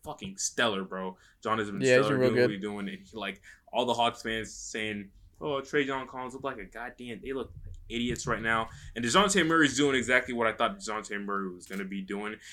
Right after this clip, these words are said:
Speaker 1: And one of the most underrated aspects that he's brought to the Atlanta Hawks is how many deflections that he, that he causes, and just the disruption with his long ass arms that he just naturally is. He's just straight up chaotic,
Speaker 2: Yeah.
Speaker 1: bro. Like,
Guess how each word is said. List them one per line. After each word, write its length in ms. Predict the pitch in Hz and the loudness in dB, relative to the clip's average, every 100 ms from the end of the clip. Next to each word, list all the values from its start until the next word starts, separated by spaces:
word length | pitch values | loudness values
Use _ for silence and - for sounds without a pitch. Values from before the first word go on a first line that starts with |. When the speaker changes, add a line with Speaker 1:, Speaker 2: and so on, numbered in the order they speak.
| - | -12
Speaker 1:
And 220 | 107 107 107 | -4 -2 0
one 120 | 143 | 0
of 40 | |
the 80 | 151 | 0
most 300 | 135 127 123 113 | 0 -2 -4 -4
underrated 800 | 123 120 120 95 104 107 107 95 | -2 2 0 0 -2 0 -2 -2
aspects 880 | 101 107 - - 113 - - - _ _ _ | 0 0 0 0 0 0 -8 -10 _ _ _
that 100 | 110 | -2
he's 160 | 113 107 | 0 -2
brought 340 | 98 113 113 | -2 -2 -2
to 80 | - | -6
the 100 | 117 | -4
Atlanta 340 | 113 113 120 123 | -2 -2 0 0
Hawks 340 | 123 123 - | 2 0 -4
is 120 | 104 | -12
how 140 | - 113 | -4 -2
many 200 | 117 113 | -2 -4
deflections 840 | 101 95 - 110 113 131 127 113 | -8 -16 -4 -2 -2 -8 -10 -4
that 160 | 113 107 | -2 0
he, 280 | 101 95 _ _ _ - | -2 -8 _ _ _ -10
that 120 | 113 110 | -4 -4
he 80 | |
causes, 920 | 101 - 117 120 123 156 180 - - - _ - - | -2 -2 4 4 4 -2 -2 -4 -8 -10 _ -20 -4
and 180 | 127 117 | -4 -2
just 180 | 117 | -6
the 80 | 127 | -6
disruption 800 | 110 110 - 107 120 - 113 98 | -6 -6 -6 -4 -4 -4 -8 -8
with 140 | 104 | -10
his 160 | 98 92 | -12 -6
long 260 | 110 113 107 | -2 -2 0
ass 220 | 101 - | -2 -2
arms 260 | 110 101 | -2 -2
that 100 | 101 | -4
he 80 | 104 | -6
just 160 | 101 104 | -8 -12
naturally 540 | 101 110 117 107 95 | -4 -2 -2 -8 -8
is. 120 | 101 | -8
He's 120 | 113 117 | -10 -10
just 340 | 113 - _ | -10 -12 _
straight 220 | - 127 | -8 -4
up 180 | 127 98 | -4 -6
chaotic, 540 | - 117 104 110 101 135 | -12 -8 -4 0 0 2
Speaker 2:
Yeah. 160 | 120 123 | 2 2
Speaker 1:
bro. 260 | 92 92 - - - | -4 -10 -14 -18 -16
Like, 340 | - 107 101 | -4 -4 -4